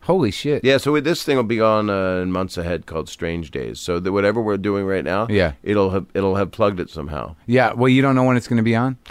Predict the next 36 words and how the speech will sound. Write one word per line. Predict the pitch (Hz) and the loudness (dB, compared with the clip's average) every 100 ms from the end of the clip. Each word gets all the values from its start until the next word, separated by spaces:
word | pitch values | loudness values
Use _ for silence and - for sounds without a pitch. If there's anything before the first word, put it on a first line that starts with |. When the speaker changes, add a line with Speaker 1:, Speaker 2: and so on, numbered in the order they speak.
| - - | -8 0
Speaker 1:
Yeah. | 120 110 | 4 4
Speaker 2:
Uh, | 107 | 4
not | 117 107 | 4 4
yet. | 110 85 | 2 2
No, | 98 101 | 2 4
we're | 95 | 4
cutting | - 104 92 | 2 2 2
it | 78 | -2
right | 57 60 - | -4 -6 -8
now. | 50 52 | -10 -6
We're | 82 87 | -4 -2
waiting | 90 85 71 | -2 -4 -8
to | |
find | 71 67 62 | -10 -10 -4
out. | 101 | 2
Speaker 1:
And | |
you | 110 | 2
want | 113 | 4
me | 107 | 2
to | 95 | 2
hold | 110 110 | 2 2
this, | 87 82 | -2 -4
right? | 87 90 95 - _ | -2 -2 -2 -12 _
Speaker 2:
Oh, | 110 | 0
you | 117 123 | 0 0
can | 110 | -2
do | 98 | 0
whatever | 92 90 | 0 -2
you | 85 | -4
want. | 101 - _ | -6 -8 _
What | 104 | 0
are | |
you | 120 | 0
pointing | 95 113 113 98 | 0 -2 0 -2
at? | 80 - | -4 -6
<laughs> | - | 0